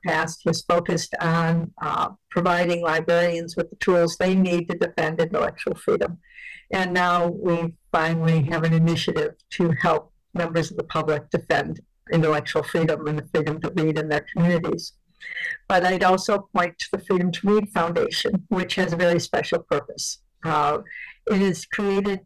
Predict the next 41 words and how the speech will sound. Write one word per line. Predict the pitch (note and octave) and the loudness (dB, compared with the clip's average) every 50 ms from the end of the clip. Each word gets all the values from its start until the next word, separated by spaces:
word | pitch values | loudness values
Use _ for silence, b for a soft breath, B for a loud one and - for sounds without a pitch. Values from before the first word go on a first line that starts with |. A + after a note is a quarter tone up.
| _ - | _ -10
to | - - F#3+ | -6 -2 2
litigate | F3 E3+ E3+ F#3 G#3 G#3+ A3+ G#3+ F3 F3 D3+ C#3+ - - - - - _ _ _ - | 4 4 4 4 4 4 4 2 2 0 -2 -2 -4 -8 -12 -18 -20 _ _ _ -4
and | F3 E3+ E3 | -2 0 0
defend | F3 - - - G3 F#3+ F#3 F#3 F3+ E3+ E3 - _ _ | -2 -2 0 0 0 2 0 0 -2 -4 -6 -8 _ _
First | G3 F#3 F3+ - - | 2 2 2 0 -2
Amendment | F3 E3+ E3+ E3+ E3+ E3 D#3+ - - - | 0 2 4 4 4 4 2 0 -2 -2
freedoms | G3 F#3 E3+ F3 D#3 D#3 D#3 - - - | -2 0 0 -2 -4 -4 -6 -6 -2 0
in | G#3+ G3+ G3+ | 2 2 2
the | G3+ | 2
courts | G3+ - - E3 D3 - - - - - - - _ _ _ | 0 -2 -2 -2 -2 -2 -4 -8 -10 -10 -10 -12 _ _ _
so | - - F#3+ E3+ E3 D#3+ | -4 -2 0 2 2 0
that | E3 E3 E3 D#3 D3+ - - | 0 0 -2 -2 -2 0 0
they're | E3+ E3 | -2 -2
preserved | E3 - - E3 D#3+ E3+ E3+ E3 D#3+ D#3 - - - _ - | -2 -2 -2 0 2 2 2 0 0 -2 -6 -12 -20 _ -2
for | F3 E3+ F3 F3 E3+ E3+ E3 - - | 2 2 4 4 2 0 -2 -4 -4
the | - E3+ - | -6 -6 -2
future. | - F3+ F3 E3+ F3 - - - - B B B B B B B B B B B - | 0 0 0 0 0 -2 -4 -4 -6 B B B B B B B B B B B -2
And | F#3+ F3+ F3 E3+ E3+ F3 F3 E3+ | 0 0 2 0 0 0 0 0
we're | F#3 F3+ F3+ F3+ | 0 0 0 0
deeply | F3 F3 - G3 G3 F#3+ - F#3+ F3 E3+ | -2 0 0 2 2 2 0 -2 -2 -2
engaged | E3 E3 D#3+ D#3 E3 E3+ E3+ E3 - E3+ | -2 0 0 0 2 0 0 -2 -4 -4
in | D#3+ | -4
that | D#3+ D3+ C#3+ - | -2 -2 -2 -2
work | - D3+ D3 - - - | -2 -2 -2 -2 -4 -2
right | D3+ C#3+ D3 - - | -2 -2 -2 -4 -4
now. | F3 D#3+ D#3 D3 C#3+ C#3+ D3+ D#3 - - - | -2 -2 0 0 0 -2 -2 -4 -8 -6 -4
Uh, | D#3 D3+ E3 | -4 -2 0
I | - D#3+ E3 | 0 0 2
wear | E3 E3+ D3+ D#3 D3+ D3+ - | 2 2 2 2 0 -2 -2
that | - D#3 D#3+ - - | 0 0 0 -2 -4
second | - F3 E3 E3 F3 E3 D#3 | -4 -4 -2 -2 -2 -2 0
hat | D#3 F3 E3+ E3+ D#3+ D#3+ | 2 2 2 2 0 0
as | D#3 - - - | -2 -2 -2 -4
executive | E3+ E3 D#3 E3 D3+ - F3 D#3+ D3+ D3 | -4 -2 0 -2 0 0 -2 -2 -2 0
director | D3+ D3 D3 D3+ - - D#3+ | 0 0 0 0 0 0 -2
of | D#3 D3+ | -2 -2
the | D#3 - - | -6 -6 -4
Freedom | D#3+ D#3 D3+ D#3 | -4 -4 -4 -6
to | D3+ D3+ | -8 -6
Read | C#3+ D3+ D#3 D#3 - - | -4 -4 -4 -6 -6 -4
Foundation. | - D3+ D3+ D3+ D3 D3+ D3+ - - E3 D#3+ D#3+ | -4 -4 -2 -2 -2 -2 -2 -4 -8 -10 -12 -14